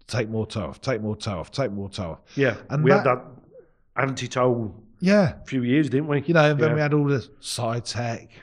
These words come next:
Speaker 1: natural balance,
Speaker 2: Yeah.
Speaker 1: all this stuff, and it was all about shortening the toe length,
Speaker 2: Yeah.
Speaker 1: you know. Um, and sometimes doing it mechanically rather than taking it off. So there was, I see a lot of problems where,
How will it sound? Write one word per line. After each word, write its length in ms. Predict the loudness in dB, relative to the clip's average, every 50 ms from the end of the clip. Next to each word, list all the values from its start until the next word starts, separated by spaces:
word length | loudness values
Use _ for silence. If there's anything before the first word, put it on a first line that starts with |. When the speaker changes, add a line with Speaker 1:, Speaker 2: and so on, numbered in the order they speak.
| -20 _ _ _ _ _ _ -20 -12 -4
Speaker 1:
natural 460 | 0 2 2 2 0 -2 -2 0 0
balance, 640 | 4 4 6 6 6 4 4 2 0 -4 -8 -10 -10 -12 -16 -16 -10
Speaker 2:
Yeah. 180 | -8 -6 -4 0
Speaker 1:
all 160 | 4 4 6
this 160 | 6 4 2 2
stuff, 280 | 0 0 0 0 0
and 80 | -4 -4
it 40 | -4
was 100 | -2 0
all 140 | 2 4 4
about 360 | 4 4 2 0 0 -4 -8
shortening 760 | -8 -8 -2 0 2 2 2 0 -2 -4 -4 -4 -6 -8 -10 -12 -8 -10
the 80 | -8
toe 260 | -6 -4 -2 0 0
length, 480 | 0 -2 -2 -6 -8 -10 -14 -20 -20 -20 _
Speaker 2:
Yeah. 200 | -8 -6 -6 -6 -8 -12 -10
Speaker 1:
you 100 | -8 -8
know. 200 | -6 -6 -8 -8 -10 -14 _ _ _ _ _ _ _ _ _ _ _ _ _ _ _ -6
Um, 800 | -4 -2 -2 0 0 0 0 0 0 0 -2 -4 -6 -8 -12 -16 -20 _ _ _ _ -10
and 100 | -10 -2
sometimes 460 | 0 2 2 2 0 -2 -4 -2 -2
doing 180 | 0 0 0
it 80 | 0 -4
mechanically 560 | -8 -8 -6 -6 -6 -6 -6 -10 -10 -8 -8
rather 440 | -4 -2 0 0 0 0 -2 -4 -6
than 340 | -4 -4 -4 -4 -4 -6 -10 _ _ _
taking 320 | -6 -4 -4 -4 -4 -6
it 40 | -6
off. 260 | -2 0 0 -2 -2
So 260 | -4 -2 0 0 0 0 -2 -10 -20 -20 -20 -20 -20 -20 -20 -20 -20 _ _ _ _ _ _ _ _ _
there 180 | -2 0 0 0
was, 140 | 2 0 -4 -2
I 80 | -4 -4
see 200 | -2 0 2 2
a 40 | 4
lot 140 | 4 2 0
of 120 | -2 -2 0
problems 500 | 0 0 0 0 -4 -6 -6 -8 -6 -2
where, 400 | 0 0 2 2 0 -2 -4